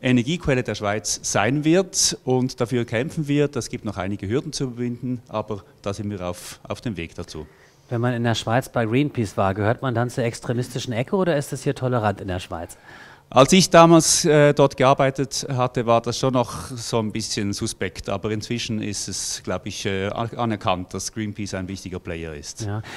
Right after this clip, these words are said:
Speaker 2: Nun haben wir ja gerade eine Volksabstimmung hier in der Schweiz gehabt und haben gehofft, in Deutschland, wir haben gehofft, Mensch, die Schweizer sagen jetzt auch Schluss mit der Atomenergie. Warum ist das jetzt eigentlich schiefgegangen?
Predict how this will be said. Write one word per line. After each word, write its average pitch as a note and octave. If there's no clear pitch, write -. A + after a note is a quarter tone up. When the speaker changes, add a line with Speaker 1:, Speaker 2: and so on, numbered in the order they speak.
Speaker 2:
Nun C3+
haben C#3
wir D#3+
ja D3
gerade C#3
eine D3+
Volksabstimmung D3+
hier D3+
in D3
der C#3+
Schweiz C#3
gehabt C#3
und C3+
haben C#3+
gehofft, C3
in C#3+
Deutschland, D3+
wir C#3
haben C#3
gehofft, C3
Mensch, D3
die C3
Schweizer D3
sagen C#3
jetzt C3+
auch C#3
Schluss -
mit D#3
der C#3
Atomenergie. C#3+
Warum C3+
ist D#3+
das F3
jetzt D3+
eigentlich C#3+
schiefgegangen? G2+